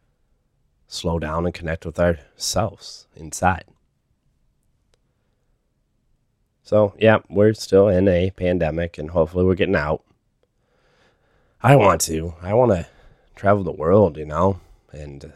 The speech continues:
I am not going to do that with all this going on. I just don't. I refuse to, you know.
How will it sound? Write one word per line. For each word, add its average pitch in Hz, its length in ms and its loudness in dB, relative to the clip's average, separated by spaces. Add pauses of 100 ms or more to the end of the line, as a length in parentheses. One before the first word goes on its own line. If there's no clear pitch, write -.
(100)
I 67 100 -14
am 92 260 -6
not 85 320 -2
going 85 260 -2
to 80 80 -18
do 87 140 -4
that 78 300 -2 (360)
with 78 140 -16
all 76 160 -4
this 78 160 -8
going 78 240 -2
on. 92 240 -2 (480)
I 76 380 -10 (3750)
just - 160 -18
don't. 92 280 2 (760)
I - 40 -16
refuse 98 420 -2
to, 73 180 -12
you 73 100 -4
know. 82 180 2